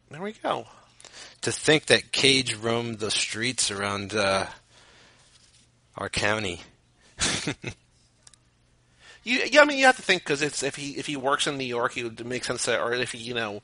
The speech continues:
Speaker 2: Yeah.
Speaker 1: of that world would live in the sort of the New Jersey suburbs.
Speaker 2: Oh, yeah, yeah. My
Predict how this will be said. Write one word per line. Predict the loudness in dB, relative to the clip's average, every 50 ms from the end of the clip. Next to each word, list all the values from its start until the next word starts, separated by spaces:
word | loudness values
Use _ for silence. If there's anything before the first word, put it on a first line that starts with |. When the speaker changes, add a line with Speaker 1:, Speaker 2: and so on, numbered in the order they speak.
| _
Speaker 2:
Yeah. | -6 -4 -2 -2 -2 -4 -6 0 6
Speaker 1:
of | 8 8 8 8 6
that | 8 8 8 8 6
world | 2 -2 2 2 4 4 2 0
would | -2 -2
live | -2 -2 -2 -2
in | -4
the | -4 -2
sort | -2 -2 -2
of | -2 -4 -4
the | -6 -6 -6 -8 -8
New | -8 -8 -8
Jersey | -4 -4 -2 -2 -2 -2 -2
suburbs. | -2 0 0 0 0 0 -4 -4 -4 -4 2
Speaker 2:
Oh, | 6 6 6 6
yeah, | 6 6 4 4 4 2 0
yeah. | -2 0 2 2 2
My | 2 2 0 -2 -2 -2